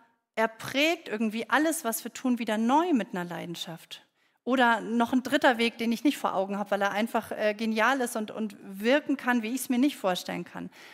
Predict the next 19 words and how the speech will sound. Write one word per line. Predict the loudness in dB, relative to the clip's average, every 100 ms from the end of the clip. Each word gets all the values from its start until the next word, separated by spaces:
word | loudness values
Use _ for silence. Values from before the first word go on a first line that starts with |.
| -12
Aber | -4 0
lasst | 2 2
uns | 2 2
in | 0
dieser | -4 -2 -2
Grundhaltung | 2 2 2 -2 -2 -4 -2 -4 -6 _ _ _ -2
jetzt | 0 0 -6
die |
Predigt | -6 -4 -2 -4
beschließen | -6 -8 -4 -4 0 2 2
und | 0 -6 -6
noch | -4 -2
ein | -2
Gebet | -4 -2 -2
sprechen | -4 -6 -6 -2
mit | -4
dieser | -4 -4
Grundhaltung, | -2 2 2 2 -2 0 -4
Jesus, | -2 -2 -2 -2 -4